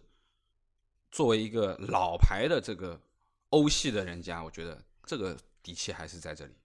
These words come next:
就是法国人调底盘不差的，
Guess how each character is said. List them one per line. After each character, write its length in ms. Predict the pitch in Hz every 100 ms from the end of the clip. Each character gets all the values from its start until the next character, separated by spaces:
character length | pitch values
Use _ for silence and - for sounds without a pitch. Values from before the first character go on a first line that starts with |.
| _
就 140 | - 95
是 160 | 95 - - _ _ _ _
法 220 | - 98
国 140 | 101 160
人 80 | 135
调 180 | 104
底 160 | 107 95
盘 240 | - 87 - _ _ - - _ _ _ _ -
不 80 |
差 200 | - -
的， 120 | 98